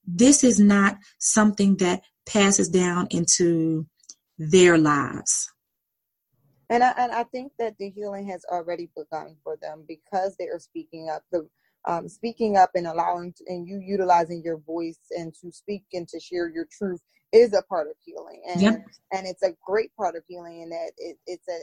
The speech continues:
Speaker 2: it's an avenue of taking your power back. And I think that they have
Speaker 1: Yeah.
Speaker 2: already started that process.
Speaker 1: Yeah.
Speaker 2: Um, but to, when you experience certain things, those experiences will live with you for the rest of your life. It is a part of your
Speaker 1: Yes.
Speaker 2: reality.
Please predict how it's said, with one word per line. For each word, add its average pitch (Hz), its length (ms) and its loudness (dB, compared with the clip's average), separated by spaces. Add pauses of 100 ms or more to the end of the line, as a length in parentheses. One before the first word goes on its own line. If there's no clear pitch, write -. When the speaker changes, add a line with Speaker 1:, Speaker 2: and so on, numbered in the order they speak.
Speaker 2:
it's 175 260 -12
an 170 120 -12 (100)
avenue 190 340 -4
of 160 120 -12
taking - 180 -14 (1000)
your 160 280 -20
power 170 240 -2
back. - 160 -10
And 165 120 -10
I - 40 -8
think 196 220 -8
that - 100 -18
they 175 100 -2
have 165 80 -4
Speaker 1:
Yeah. 156 140 -4
Speaker 2:
already 190 200 -2
started 165 340 -8
that - 160 -10
process. - 520 -12 (180)
Speaker 1:
Yeah. 175 220 2
Speaker 2:
Um, - 200 -14
but 202 140 2 (200)
to, 196 240 -16 (600)
when 208 500 -6
you 214 140 -10
experience 185 800 -8
certain 180 480 -6
things, 165 480 -10
those 196 320 0
experiences 175 920 -6
will 208 180 0
live 202 220 2
with 190 220 -6
you 180 160 -20
for 180 100 -4
the 170 100 -8
rest 160 280 -2
of 151 100 -10
your 160 160 -8
life. 160 240 -4
It 175 140 -10
is 185 180 -8
a 175 80 -2
part 180 220 -2
of 160 100 -8
your 143 180 -10
Speaker 1:
Yes. - 100 -12
Speaker 2:
reality. 170 600 -4